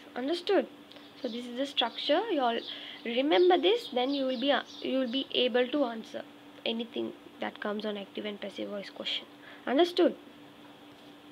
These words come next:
Okay, now we are going to learn where we use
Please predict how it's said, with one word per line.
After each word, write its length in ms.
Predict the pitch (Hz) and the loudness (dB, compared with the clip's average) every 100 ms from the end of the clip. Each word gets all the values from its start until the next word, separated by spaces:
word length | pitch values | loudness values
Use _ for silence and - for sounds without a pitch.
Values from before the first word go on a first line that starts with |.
| - - - - - - - - - | -20 -16 -12 -12 -14 -20 -20 -18 -4
Okay, 220 | 320 - - | -2 0 0
now 300 | 214 330 403 | 2 4 6
we 100 | 392 | 6
are 80 | |
going 220 | 277 240 226 | 6 4 2
to 120 | 214 | -2
learn 300 | 214 247 381 - - - - - - 220 220 | 2 6 6 2 -6 -14 -14 -16 -16 -12 2
where 380 | 254 294 339 370 | 4 6 6 8
we 100 | 359 | 10
use 640 | 359 294 233 226 277 339 | 10 8 4 0 0 -2